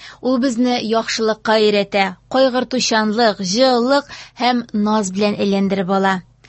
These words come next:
Ана мәхәббәте һәм ярдәме безне илһамландыра,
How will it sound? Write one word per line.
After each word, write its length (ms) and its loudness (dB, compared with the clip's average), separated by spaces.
Ана 300 2
мәхәббәте 720 0
һәм 260 -2
ярдәме 580 -2
безне 360 -2
илһамландыра, 840 0